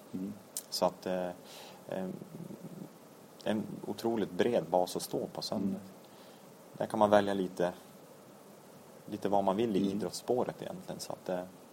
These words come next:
Speaker 1: Jag vet att det är många yngre som lyssnar på oss, eh, går
Speaker 2: Mm.
Speaker 1: i gymnasiet och sådär,
Speaker 2: Mm.
Speaker 1: kanske funderar på G H.
Speaker 2: Mm.
Speaker 1: Men du rekommenderar i alla fall det som en, det är en bra utbildning, en bra skola, liksom, om,
Speaker 2: Ja, det
Speaker 1: om man
Speaker 2: tycker
Speaker 1: har
Speaker 2: jag.
Speaker 1: intresset.
Speaker 2: Det tycker jag, självklart, självklart.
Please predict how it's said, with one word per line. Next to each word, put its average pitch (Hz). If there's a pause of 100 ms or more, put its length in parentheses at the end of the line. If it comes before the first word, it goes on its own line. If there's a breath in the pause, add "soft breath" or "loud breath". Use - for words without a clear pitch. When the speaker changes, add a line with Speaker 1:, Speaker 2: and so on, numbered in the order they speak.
(120)
Speaker 1:
Jag 120
vet 160
att 160
det 147
är 143
många 123
yngre 131
som 160
lyssnar 160
på 104
oss, -
eh, 110
går 107
Speaker 2:
Mm. 120
Speaker 1:
i 131
gymnasiet 147
och 127
sådär, 92
Speaker 2:
Mm. 127
Speaker 1:
kanske 135
funderar 147
på 185
G 156
H. 92
Speaker 2:
Mm. 135 (180)
Speaker 1:
Men 135
du 156
rekommenderar 170
i -
alla 151
fall 107
det 104
som 113
en, 107
det 131
är 127
en 131
bra 156
utbildning, 139
en 127
bra 123
skola, 147
liksom, 131
om, 127
Speaker 2:
Ja, 123
det 131
Speaker 1:
om 147
man -
Speaker 2:
tycker 147
Speaker 1:
har 143
Speaker 2:
jag. 143
Speaker 1:
intresset. -
Speaker 2:
Det 123
tycker 107
jag, 92
självklart, 107
självklart. 95